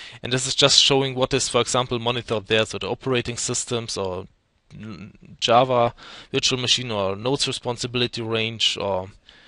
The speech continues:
all that information. So, um, how does the typical query look like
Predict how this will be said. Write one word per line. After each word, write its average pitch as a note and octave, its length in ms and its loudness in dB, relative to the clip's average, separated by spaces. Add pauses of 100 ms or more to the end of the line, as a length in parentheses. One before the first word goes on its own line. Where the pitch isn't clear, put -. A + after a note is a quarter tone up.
(680)
all A#2 200 0
that G#2+ 160 0
information. G2 800 -2 (2000)
So, - 400 4
um, B2+ 300 8 (1000)
how D3+ 280 4
does D#3+ 200 8
the B2+ 160 4
typical C#3 600 4
query C3+ 420 4
look - 280 0
like G#3 280 2